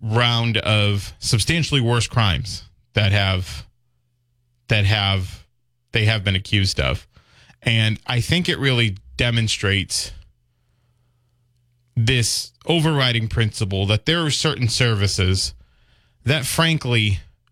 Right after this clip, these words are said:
should not be provided for by private entities. And maybe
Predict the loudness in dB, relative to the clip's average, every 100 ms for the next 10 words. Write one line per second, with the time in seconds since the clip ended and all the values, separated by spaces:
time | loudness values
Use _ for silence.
0 | _ -4 0 0 2 0 0 -2 0 2
1 | 2 0 -4 -12 _ _ _ 0 2 2
2 | 0 0 -4 -4 -2 0 -2 -6 _ _
3 | -2 0 2 2 0 0 -2 -4 -6 -10
4 | -8 -10 -14 -20 _ _ _ _ _ -4
5 | 0 2 2 0 2 2 2